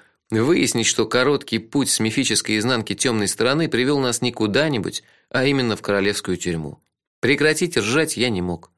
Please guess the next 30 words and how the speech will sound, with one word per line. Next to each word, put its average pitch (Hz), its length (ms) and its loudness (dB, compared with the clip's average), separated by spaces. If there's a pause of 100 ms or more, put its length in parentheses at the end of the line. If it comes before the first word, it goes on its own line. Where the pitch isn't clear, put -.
(360)
Поскольку 156 320 2
меня 156 180 4
хлебом 151 320 2
не 123 100 0
корми, 156 300 2
дай 143 300 0
закатить 107 460 -2
истерику. - 560 -4 (400)
Поэтому 143 360 2
вызвать 123 340 2
стражников 110 600 0 (220)
и 120 80 4
объясняться 127 540 2
с - 100 -2
ними 170 180 2
пришлось 104 420 0
сэру 139 240 2
Лонли 107 280 0
Локли. 90 400 -4 (320)
Впрочем, 143 420 0
на 143 80 2
мой 151 140 0
вкус, - 320 -4
это - 160 -2
занятие 123 400 0
подходит 101 400 -2
ему 101 180 -2
как - 220 -8
нельзя 85 280 -2
больше. 73 440 -6